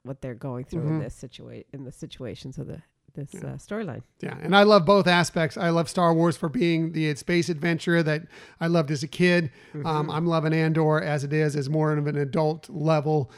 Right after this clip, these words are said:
Speaker 2: type of drama.
Speaker 1: Right.
Speaker 2: Um, I'm, I love it all. So, um, I think it's great that we have that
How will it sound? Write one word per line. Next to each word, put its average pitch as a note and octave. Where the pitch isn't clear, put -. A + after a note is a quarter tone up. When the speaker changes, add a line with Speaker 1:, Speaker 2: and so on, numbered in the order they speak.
Speaker 2:
type D#3+
of C#3+
drama. D#3+
Speaker 1:
Right. C#3+
Speaker 2:
Um, D#3
I'm, D#3
I D3+
love D#3
it C#3+
all. B2
So, -
um, C#3
I D3
think -
it's B2+
great D3
that D#3
we C#3
have C#3+
that -